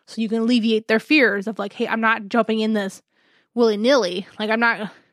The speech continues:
just quit my job and, like, hop on a bus." You have a plan. You have ideas. You have a way through things. And maybe they can give you, uh, better ideas. They can help you work through things. But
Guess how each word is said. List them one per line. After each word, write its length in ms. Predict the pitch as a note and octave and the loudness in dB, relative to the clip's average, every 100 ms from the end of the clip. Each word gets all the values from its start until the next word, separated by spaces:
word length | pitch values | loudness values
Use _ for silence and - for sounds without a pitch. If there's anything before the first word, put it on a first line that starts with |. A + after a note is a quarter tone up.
| _ _ _ | _ _ _
just 180 | B3+ - | -4 -2
quit 160 | C#4+ | -2
my 140 | A#3+ A#3 | 0 -2
job 320 | A3+ A3 A3 | 2 2 2
and, 100 | G#3+ | -2
like, 180 | G#3 G3+ | -6 -2
hop 180 | A#3+ A3+ | 0 0
on 100 | G3 | 0
a 60 | |
bus." 440 | G3+ D4 F3 - - _ _ _ _ _ _ _ _ _ _ | 0 0 0 -6 -18 _ _ _ _ _ _ _ _ _ _
You 180 | A3+ A3 | -4 0
have 160 | B3 B3 | 0 0
a 40 | |
plan. 440 | A3 E4+ D4 A#2+ G3+ | -2 0 0 -2 -6
You 120 | G#3+ | -2
have 160 | G#3+ | 0
ideas. 680 | A3+ G#3 A3+ A#3+ A3+ A3+ G#3 | 0 -2 0 2 4 2 0
You 80 | A3 | -2
have 240 | G#3+ G#3+ | -2 -2
a 60 | A3 | -2
way 440 | G#3 G#3 G3 A3 - _ _ _ | -4 -4 -4 -6 -10 _ _ _
through 300 | - D#4+ F4 | -2 0 0
things. 420 | - E3+ G#3 F#3 _ _ _ _ _ _ _ _ _ _ _ _ _ _ | -2 -10 -10 -16 _ _ _ _ _ _ _ _ _ _ _ _ _ _
And 120 | D4+ D#4+ | -2 2
maybe 400 | A4 D4 F#3 - _ _ _ _ _ _ _ | 2 0 -6 -12 _ _ _ _ _ _ _
they 240 | G#3+ B3+ | 0 0
can 220 | B3 C#4 A#3 | 4 2 4
give 160 | B3 | 4
you, 140 | B3+ B3 | 4 2
uh, 260 | A#3 A3 - _ _ _ | 2 -2 -6 _ _ _
better 260 | A#3 B3 | 0 2
ideas. 540 | A#3+ A3+ B3+ A#3 - - - | 2 2 2 0 -2 -12 -12
They 160 | A3 A3 | -4 -2
can 140 | A#3+ | 0
help 220 | F#3+ A#3 | 0 -2
you 100 | A#3+ | -2
work 240 | A3 C#4+ - | -2 -4 -2
through 120 | B3 | -4
things. 420 | A3+ G#3+ G#3 G#3 _ _ _ _ _ _ _ _ _ _ _ _ _ _ _ _ - | -2 -4 -4 -8 _ _ _ _ _ _ _ _ _ _ _ _ _ _ _ _ -4
But 220 | B3 | -4